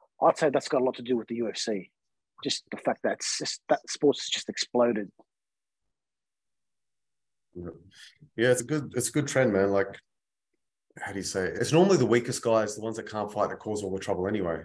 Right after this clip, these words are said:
Speaker 2: The bi-, the biggest, baddest, strongest guys in the gym, like, you go to a jiu-jitsu gym, like, the black belt, like, he's the <laughs> nicest guy there. It's the same thing with boxing. Unless you're a pro boxer and maybe you're egotistical or whatever, different story. But your average guy that can fight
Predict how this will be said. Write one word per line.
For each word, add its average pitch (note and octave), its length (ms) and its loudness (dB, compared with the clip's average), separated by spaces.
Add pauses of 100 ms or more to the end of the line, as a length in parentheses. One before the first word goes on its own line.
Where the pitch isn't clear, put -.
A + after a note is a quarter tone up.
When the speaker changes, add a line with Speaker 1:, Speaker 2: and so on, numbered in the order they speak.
Speaker 2:
The F#2 160 -10
bi-, A#2+ 180 -2
the A2 120 -4
biggest, A#2+ 280 -2
baddest, A2 400 2
strongest A2+ 420 -2
guys A2 240 2
in F#2+ 60 -6
the G2 80 -4
gym, C3+ 240 0
like, G#2+ 160 -2
you D#3 60 -2
go E3 100 4
to B2 140 4
a F2 80 0
jiu-jitsu G#2+ 440 -4
gym, F#2+ 220 0
like, F#2 160 0
the - 60 -4
black G#2 300 2
belt, F2 200 -2
like, G2 120 0
he's A#2+ 140 -4
the C3 200 0
<laughs> C#3+ 40 6
nicest C#3+ 360 0
guy F#2 160 -4
there. F2+ 240 -6 (200)
It's F#2+ 120 -8
the G#2+ 60 -6
same C3 200 2
thing A2+ 120 0
with G2 140 -2
boxing. G#2 360 -2
Unless A#2+ 280 2
you're - 120 -6
a - 20 -14
pro G#2 160 0
boxer G2+ 320 -2
and F#2 80 -4
maybe F#2 200 -4
you're F#2 120 0
egotistical G2+ 640 -4
or E2+ 80 -4
whatever, F2+ 480 0
different G2 240 -6
story. F#2+ 360 0
But G2 180 -2
your - 100 0
average A2+ 320 0
guy G#2+ 220 2
that G2 160 -4
can F2+ 140 -12
fight G#2+ 420 0